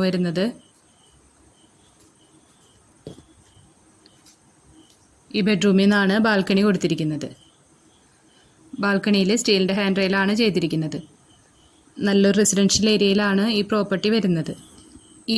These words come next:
പ്രോപ്പർട്ടിക്ക് പാർട്ടി ഉദ്ദേശിക്കുന്ന റേറ്റ് നാൽപത്തെട്ട് ലക്ഷം രൂപയാണ്. വില നെഗോഷ്യബിൾ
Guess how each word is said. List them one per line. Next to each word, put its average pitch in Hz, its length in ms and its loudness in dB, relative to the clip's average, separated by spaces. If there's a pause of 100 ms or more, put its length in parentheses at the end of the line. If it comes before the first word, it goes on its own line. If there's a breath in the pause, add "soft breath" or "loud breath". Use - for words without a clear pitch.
(100)
പ്രോപ്പർട്ടിക്ക് 190 580 -2 (140)
പാർട്ടി 202 300 -2
ഉദ്ദേശിക്കുന്ന 202 480 0 (100)
റേറ്റ് 190 340 0 (140)
നാൽപത്തെട്ട് 190 600 -2
ലക്ഷം 196 340 0
രൂപയാണ്. 175 460 0 (1200 loud breath)
വില 190 300 2
നെഗോഷ്യബിൾ 202 520 0